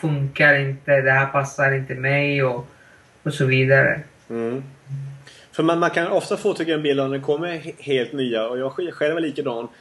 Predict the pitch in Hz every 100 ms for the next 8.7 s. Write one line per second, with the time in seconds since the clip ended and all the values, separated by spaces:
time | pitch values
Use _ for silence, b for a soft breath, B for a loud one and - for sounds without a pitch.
0 | b - 135 139 160 151 135 156 185 170
1 | 151 156 147 151 151 127 117 120 117 127
2 | 147 143 139 139 139 127 127 110 127 117
3 | 117 b b _ 147 143 135 156 180 175
4 | 170 160 - 135 123 127 123 - 165 135
5 | 131 131 120 110 113 127 120 143 202 202
6 | 175 123 113 B B - 156 151 120 131
7 | 165 151 139 135 151 226 214 101 85 135
8 | 139 143 143 131 123 110